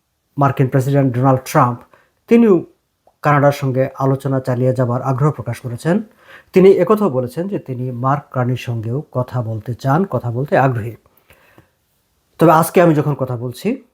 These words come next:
এই সময় পর্যন্ত, কারণ তিনি এ কথাটি বলেছিলেন শুক্রবার রাতে, আজ শনিবার, এই মুহূর্ত পর্যন্ত তাদের মধ্যে কোনো আলাপ আলোচনা হয়েছে কিংবা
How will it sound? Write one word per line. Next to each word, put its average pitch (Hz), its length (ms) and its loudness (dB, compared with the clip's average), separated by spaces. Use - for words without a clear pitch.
এই 196 140 6
সময় 143 260 0
পর্যন্ত, 127 300 -4
কারণ 147 200 2
তিনি 151 200 0
এ 147 80 2
কথাটি 135 260 -4
বলেছিলেন 120 580 -6
শুক্রবার 120 640 -2
রাতে, 123 340 0
আজ 131 320 -2
শনিবার, 135 380 2
এই 196 320 6
মুহূর্ত 170 280 0
পর্যন্ত 123 440 -4
তাদের 131 360 -2
মধ্যে 127 220 -4
কোনো 127 220 -4
আলাপ 131 360 -2
আলোচনা 123 320 -6
হয়েছে 156 400 2
কিংবা 131 380 0